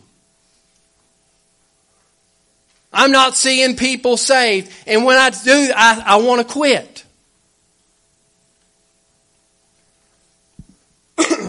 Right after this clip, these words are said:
But I'm reminded of these passages of Scripture when Jesus said,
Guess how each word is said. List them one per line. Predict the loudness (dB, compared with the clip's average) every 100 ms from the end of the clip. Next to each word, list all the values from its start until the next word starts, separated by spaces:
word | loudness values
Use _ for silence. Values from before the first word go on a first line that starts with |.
| -14 -20 _ _ _ _ _ _ _ -20 -20 _ _ _ _ _ _ _ _ _ _ _ _ _ _ _ _ _
But | -4
I'm | -2 -4
reminded | -4 -4 -4 -6 -6
of | -10 -12
these | -14 -14
passages | -14 -14 -16 -18 -20
of | -18
Scripture | -16 -14 -14 -16 -20 -20 _ _ _ _ _ _ _ _ _ _ _ _ _ _ _ _ _ _
when | -10 -6
Jesus | -4 -4 -4 -2
said, | -2 -2 -6 -10 -16